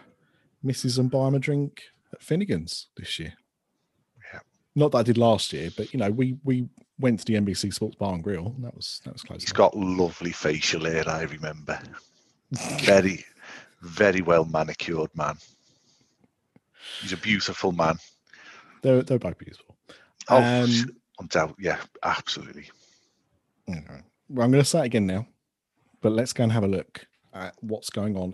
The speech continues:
Speaker 1: outside the parks. It's quite a bit. This podcast is sponsored by the Castle Club Boutique. The Castle Club Boutique is a small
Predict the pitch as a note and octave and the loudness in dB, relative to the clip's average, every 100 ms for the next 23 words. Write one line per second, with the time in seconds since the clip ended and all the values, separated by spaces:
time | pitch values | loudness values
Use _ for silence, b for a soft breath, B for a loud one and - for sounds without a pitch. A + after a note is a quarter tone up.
0 | - F#2+ E2+ - - E2+ - - - - | -10 -12 -6 -6 -6 -10 -14 -18 -18 -20
1 | _ - - - - - - - - _ | _ -16 -16 -16 -20 -20 -20 -20 -20 _
2 | _ _ _ _ - G2 - A#2+ - B2 | _ _ _ _ -2 0 2 2 4 2
3 | - - D3 C#3 D3+ D#3 - E3+ F3 F3 | 2 2 2 2 2 0 0 0 0 -2
4 | - E3+ - E3+ - F#3+ A3+ - b b | -4 -8 -2 -4 -2 -4 -6 -8 b b
5 | b - - - E3+ - - D3 C#3+ C3 | b -6 -2 0 2 2 0 2 2 2
6 | C3 C3 - A2 - - D3+ C#3 | 0 0 -2 -2 0 2 6 4